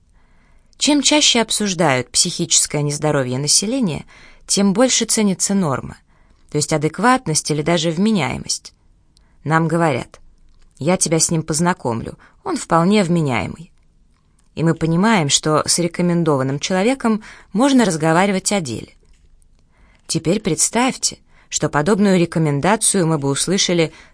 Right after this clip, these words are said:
три десятка лет назад. Мы бы подумали, что речь идет о человеке, лечившемся в клинике неврозов и чувствующем себя после лечения вполне сносно. Разумеется, ни о каком деле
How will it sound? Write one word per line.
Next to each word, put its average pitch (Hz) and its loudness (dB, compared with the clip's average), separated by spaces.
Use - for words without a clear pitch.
три 208 0
десятка 190 0
лет 170 0
назад. 175 -2
Мы 139 -2
бы 160 -6
подумали, 160 0
что - -2
речь 160 0
идет 165 0
о 143 -4
человеке, 151 -2
лечившемся 170 0
в - -6
клинике 175 0
неврозов 151 -2
и 139 -6
чувствующем 170 0
себя 160 0
после 151 -2
лечения 170 0
вполне 139 -2
сносно. - -2
Разумеется, 160 0
ни 139 -2
о 135 -2
каком 156 -2
деле 156 0